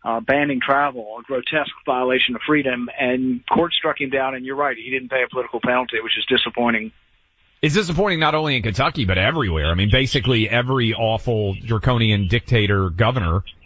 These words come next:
Speaker 2: and or senator or representative got reelected. You are continuing to hold Doctor Fauci's feet to the fire.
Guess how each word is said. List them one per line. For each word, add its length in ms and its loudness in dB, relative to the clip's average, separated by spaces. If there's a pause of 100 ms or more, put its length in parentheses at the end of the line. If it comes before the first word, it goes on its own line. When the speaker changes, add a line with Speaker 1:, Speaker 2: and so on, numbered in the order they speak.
Speaker 2:
and 220 2
or 240 2
senator 400 0
or 300 2 (200)
representative 560 2
got 220 2
reelected. 640 0 (400)
You 300 4
are 100 0
continuing 640 0
to 80 4
hold 320 2
Doctor 320 2
Fauci's 560 0
feet 260 0
to 100 -2
the 100 0
fire. 520 -2